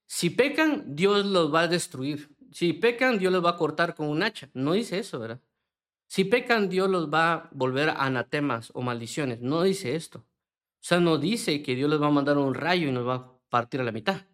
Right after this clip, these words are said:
Aquí dice, "Si alguien peca, pero si confiesa su pecado, él es fiel y justo para perdonar los pecados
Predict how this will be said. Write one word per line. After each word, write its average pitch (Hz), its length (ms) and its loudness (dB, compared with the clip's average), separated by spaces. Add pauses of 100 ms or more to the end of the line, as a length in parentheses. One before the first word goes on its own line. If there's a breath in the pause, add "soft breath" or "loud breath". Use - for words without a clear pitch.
(720 soft breath)
Aquí 127 200 0
dice, 185 240 2
"Si - 160 0
alguien 190 280 4
peca, 190 440 -2 (140)
pero 170 260 4
si 151 180 -4
confiesa 156 760 -2
su - 180 -14
pecado, 110 460 -10 (540)
él 208 220 4
es - 220 0
fiel 175 640 0
y 135 120 -8
justo - 580 -4 (500)
para 135 300 0
perdonar 127 460 0
los 139 160 -4
pecados - 560 -10